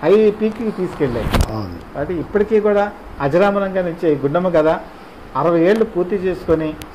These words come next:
Speaker 1: ఇప్పటికీ కూడా మరి సోషల్ మీడియాలో కానీ, శాటిలైట్ ఛానల్స్లో కానీ ఈ గుండమ్మ కథ గురించి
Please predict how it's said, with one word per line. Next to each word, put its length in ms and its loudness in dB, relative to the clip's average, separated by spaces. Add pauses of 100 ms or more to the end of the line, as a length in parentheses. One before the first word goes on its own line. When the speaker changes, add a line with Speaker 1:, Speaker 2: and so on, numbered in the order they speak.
(280)
Speaker 1:
ఇప్పటికీ 360 2
కూడా 360 4 (400)
మరి 420 0 (160)
సోషల్ 300 -2
మీడియాలో 360 2
కానీ, 500 -2
శాటిలైట్ 520 -2
ఛానల్స్లో 440 -2
కానీ 340 -2 (460)
ఈ 100 4
గుండమ్మ 340 2
కథ 180 0
గురించి 680 0